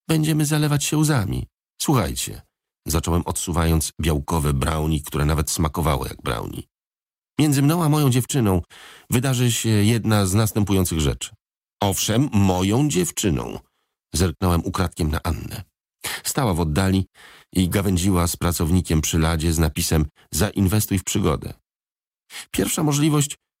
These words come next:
bierzemy ślub, mamy dzieci, a wy zostajecie ich ojcami chrzestnymi. Druga, zrywamy ze sobą, demonstracyjnie się nawzajem oskarżając i epatując doznaną krzywdą. Będziecie musieli wybrać, po której stronie się opowiadacie.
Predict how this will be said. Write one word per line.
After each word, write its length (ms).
bierzemy 320
ślub, 220
mamy 220
dzieci, 420
a 120
wy 340
zostajecie 560
ich 220
ojcami 360
chrzestnymi. 540
Druga, 440
zrywamy 460
ze 120
sobą, 360
demonstracyjnie 800
się 100
nawzajem 480
oskarżając 720
i 120
epatując 640
doznaną 420
krzywdą. 460
Będziecie 320
musieli 300
wybrać, 320
po 120
której 260
stronie 340
się 120
opowiadacie. 680